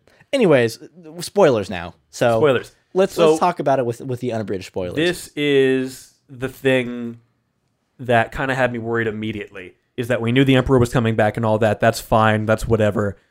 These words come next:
Speaker 2: There's no explanation to how that happens. Literally,
Speaker 1: Yes.
Speaker 2: the opening crawl says, "The dead speak.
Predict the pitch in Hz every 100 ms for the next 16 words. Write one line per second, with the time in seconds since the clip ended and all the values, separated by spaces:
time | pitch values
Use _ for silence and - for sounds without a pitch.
0 | _ _ _ _ _ _ _ _ _ _
1 | - 123 151 147 117 135 147 160 151 139
2 | - 139 127 120 127 117 117 113 113 117
3 | 117 131 135 - 123 123 147 139 127 120
4 | 120 151 135 - 123 113 104 101 - _
5 | _ - - 131 120 113 113 - - 123
6 | 117 127 101 131 151 147 131 - - 170
7 | 143 - -